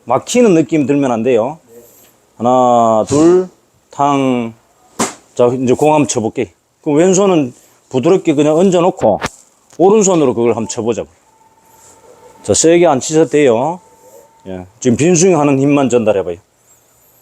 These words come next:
자, 공 앞을 친다 생각하시고. 하나, 둘.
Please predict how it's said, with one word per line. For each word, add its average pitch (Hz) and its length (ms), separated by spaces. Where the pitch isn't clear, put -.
자, 92 80
공 113 240
앞을 120 240
친다 107 320
생각하시고. 110 840
하나, 98 760
둘. 143 300